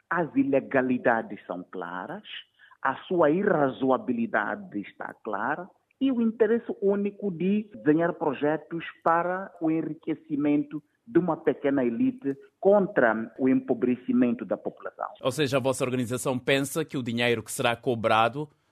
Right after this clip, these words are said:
Speaker 2: não vai ser destinado para a manutenção da estrada, vai sim para outros fins, eh, ilícitos.
Speaker 1: Claramente. A questão até não é essa. É que não há em todo o mundo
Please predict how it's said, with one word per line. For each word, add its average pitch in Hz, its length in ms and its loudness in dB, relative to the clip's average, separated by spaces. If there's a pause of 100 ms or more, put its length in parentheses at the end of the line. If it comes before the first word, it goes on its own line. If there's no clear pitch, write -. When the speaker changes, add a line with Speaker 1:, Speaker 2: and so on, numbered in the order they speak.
(100)
Speaker 2:
não 127 200 0
vai 123 480 2
ser 123 200 -2
destinado 117 580 -2
para 113 180 2
a 110 40 0
manutenção 110 500 -6
da 123 60 -4
estrada, 113 360 -2
vai 101 200 -2
sim 113 200 -8
para 107 560 -2
outros 110 440 -8
fins, 120 580 -6
eh, 98 300 -6
ilícitos. 135 580 -4
Speaker 1:
Claramente. 143 720 2 (260)
A 123 80 -6
questão - 400 0
até 190 220 0
não 196 160 4
é 202 160 4
essa. 127 500 -4 (460)
É 160 80 0
que 190 360 -8 (220)
não 190 460 6
há 233 420 -2 (220)
em 165 160 -8
todo 185 300 -2
o 147 40 -2
mundo 175 480 -6